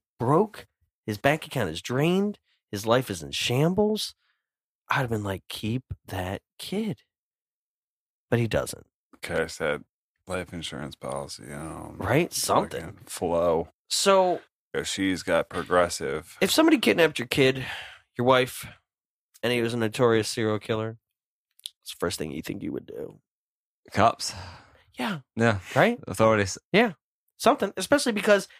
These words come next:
Speaker 1: he's already an established killer that they're on a hunt for. So now w-, it would make it easier to find him if he's carting around a, a, a, a redhead, uh, two redheads. <laughs>
Speaker 2: You'd think there would be a reward or something. He'd get reward money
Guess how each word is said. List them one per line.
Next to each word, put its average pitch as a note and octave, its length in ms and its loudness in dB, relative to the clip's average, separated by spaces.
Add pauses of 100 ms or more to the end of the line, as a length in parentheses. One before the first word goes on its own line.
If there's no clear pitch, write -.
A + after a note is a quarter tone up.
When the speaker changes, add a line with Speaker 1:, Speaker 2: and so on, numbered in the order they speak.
(120)
Speaker 1:
he's A3 120 2
already A#3 180 6
an E3+ 80 6
established G3 520 2
killer A3 300 6
that D3 220 2
they're D#3 200 8
on F3 60 6
a E3 40 2
hunt A3+ 220 4
for. E2+ 300 -4 (200)
So E3 200 6
now F#3 400 6 (500)
w-, C3 180 2
it D#3+ 100 6
would E3 120 6
make E3+ 180 4
it C#3 120 -4
easier F#3 340 6
to C#3+ 80 4
find G#3 300 4
him D#3 260 4
if F#3 160 2
he's F#3 180 2
carting E3 320 4
around E3 440 6
a, C#3+ 200 4 (100)
a, A#2+ 240 4 (280)
a, G#2 380 4
a A#2 80 6
redhead, E3+ 640 2 (140)
uh, B2+ 100 -2
two B3+ 220 6
redheads. A3 600 4
<laughs> - 840 0 (720)
Speaker 2:
You'd C3+ 260 6
think D#3+ 260 4
there C#3+ 100 8
would B2 120 6
be B2 100 6
a A#2 60 6
reward G#2+ 540 6
or G#2 120 2
something. F#2 420 -2
He'd G2 200 -4
get G2+ 160 0
reward F#2+ 400 4
money D#2+ 420 -2